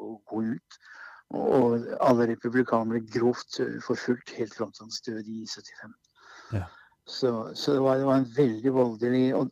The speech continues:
Speaker 1: alt dette så beskrevet i boken om Spanias ekko, Ekko fra Spania.
Speaker 2: Mm.
Speaker 1: Der har vi en, em, særlig kapittel hvor vi viser noe om, om, eh,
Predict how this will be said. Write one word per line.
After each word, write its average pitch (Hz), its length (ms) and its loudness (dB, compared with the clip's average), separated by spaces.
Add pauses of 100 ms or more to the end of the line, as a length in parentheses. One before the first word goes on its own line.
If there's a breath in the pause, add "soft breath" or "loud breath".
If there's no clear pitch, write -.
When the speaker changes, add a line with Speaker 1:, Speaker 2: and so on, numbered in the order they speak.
Speaker 1:
alt 151 160 2
dette 180 160 8
så 170 240 4
beskrevet 131 540 2
i 165 80 8
boken 123 400 0 (180)
om 131 120 0 (260)
Spanias 120 500 -6
ekko, 180 300 -2 (180)
Ekko 120 240 -12
fra 117 140 -16
Spania. 127 340 0 (380 loud breath)
Speaker 2:
Mm. 113 140 0 (420 loud breath)
Speaker 1:
Der 127 160 2 (160)
har 120 100 0
vi 120 300 -2 (180)
en, 117 200 -2 (100)
em, 113 160 -6 (260)
særlig 113 380 -2
kapittel 127 480 -6
hvor 131 160 -4
vi 127 160 -6
viser 120 340 -8
noe 113 300 -8 (100)
om, 110 140 -4 (1120 soft breath)
om, 110 240 -14
eh, 110 920 -12